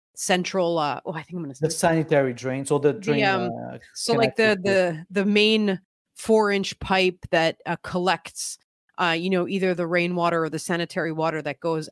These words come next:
Speaker 1: out of the building. And so the typical pattern you see in these older properties is that they will have changed the sections that were easy to get to.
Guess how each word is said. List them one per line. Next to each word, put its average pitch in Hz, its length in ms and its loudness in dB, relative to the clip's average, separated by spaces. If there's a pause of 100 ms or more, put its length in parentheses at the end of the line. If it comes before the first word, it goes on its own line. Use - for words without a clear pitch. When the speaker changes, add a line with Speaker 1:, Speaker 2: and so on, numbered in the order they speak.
Speaker 1:
out 165 200 2
of 156 140 -4
the 151 40 -16
building. 123 460 -6
And 147 100 -6
so 180 280 2 (180)
the 180 140 2
typical 262 580 2
pattern 208 500 0
you 185 120 0
see 214 260 -2
in 190 80 2
these 170 160 0
older 165 240 -2
properties 165 720 0
is 170 200 -2
that 175 280 2
they 202 180 4
will 196 180 4
have 190 200 0
changed 233 640 0
the 185 40 -6
sections 180 640 -4
that - 180 -4
were 175 200 -6
easy 190 320 -4
to 160 80 -6
get 156 300 -4
to. 208 300 -2